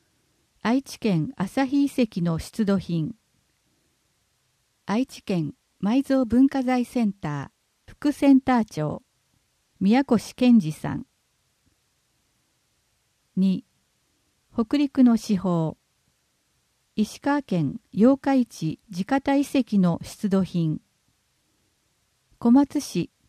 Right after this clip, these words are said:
にぎわい交流部埋蔵文化財センター参事、下浜貴子さん。三、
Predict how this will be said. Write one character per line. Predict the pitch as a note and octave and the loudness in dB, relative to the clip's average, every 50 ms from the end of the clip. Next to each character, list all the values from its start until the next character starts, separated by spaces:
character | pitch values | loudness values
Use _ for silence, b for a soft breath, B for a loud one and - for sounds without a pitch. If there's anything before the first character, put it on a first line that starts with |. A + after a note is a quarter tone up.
| _ _ - | _ _ 0
に | - G3 G#3 | 2 2 4
ぎ | G3+ C4 C4+ | 4 4 4
わ | C#4+ C#4 | 4 4
い | C#4 C4+ - - | 2 2 2 4
交 | C4+ C4+ C4+ C4+ | 4 6 6 6
流 | B3+ C4+ C4 B3 A3 | 6 6 6 4 4
部 | E3+ E3 E3+ D#3+ - _ _ _ _ _ - | 2 0 -2 -2 -4 _ _ _ _ _ -4
埋 | - G3 A#3 C4 B3+ | 0 4 4 4 6
蔵 | C#4 C#4 C#4 C4 | 6 4 4 4
文 | A#3+ B3+ C4+ C4+ | 6 8 8 8
化 | C4+ C#4 C4+ | 8 4 2
財 | B3+ C4+ C4 C4 | 2 2 2 2
セ | - - C4+ C4 | 2 2 4 4
ン | B3 A#3 | 4 4
タ | - - F3+ E3 D#3+ | 2 -2 -2 -2 -2
ー | D#3 | -2
参 | - - G3+ G3+ F#3 E3+ | -2 0 0 2 2 0
事、 | D3 - D#3+ D3 - _ _ _ _ _ _ _ _ _ _ _ _ _ _ _ _ | 0 -4 -8 -10 -10 _ _ _ _ _ _ _ _ _ _ _ _ _ _ _ _
下 | - - - G3+ A3+ C4+ C#4 | -8 -2 2 4 4 4 6
浜 | - C#4+ C#4 C4+ C4 B3 | 6 6 6 6 6 4
貴 | - - B3+ - A#3 G#3+ | 0 -2 -4 -4 -4 -4
子 | - E3+ | -4 -6
さ | - - - C#3 | -8 -6 -8 -8
ん。 | C3+ - - - _ _ _ _ _ _ _ _ _ _ _ _ _ _ _ _ _ _ _ _ _ _ _ _ _ _ _ _ _ _ _ _ | -8 -8 -10 -14 _ _ _ _ _ _ _ _ _ _ _ _ _ _ _ _ _ _ _ _ _ _ _ _ _ _ _ _ _ _ _ _
三、 | _ - - A3 G#3+ G#3 G3+ G3 | _ -4 -2 0 2 2 0 -2